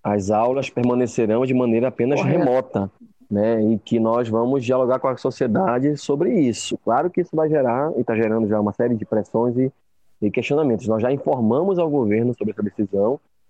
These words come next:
Speaker 1: e agora é construir com a nossa categoria esse enfrentamento. Não é, não é uma coisa que é de cima pra baixo, não é uma coisa
Speaker 2: Aham.
Speaker 1: simples, mas a Assembleia, com setecentas pessoas quase participando hoje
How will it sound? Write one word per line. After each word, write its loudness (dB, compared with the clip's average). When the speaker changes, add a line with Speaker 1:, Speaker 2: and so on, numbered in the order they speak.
Speaker 1:
e 2
agora 0
é -2
construir -2
com -2
a 2
nossa -4
categoria 0
esse 0
enfrentamento. 0
Não 2
é, 2
não 2
é 2
uma 0
coisa 0
que -2
é 2
de -6
cima 0
pra -2
baixo, 0
não 2
é 2
uma 0
coisa -2
Speaker 2:
Aham. -4
Speaker 1:
simples, 0
mas 0
a 2
Assembleia, 0
com -2
setecentas -4
pessoas -2
quase -2
participando -2
hoje 0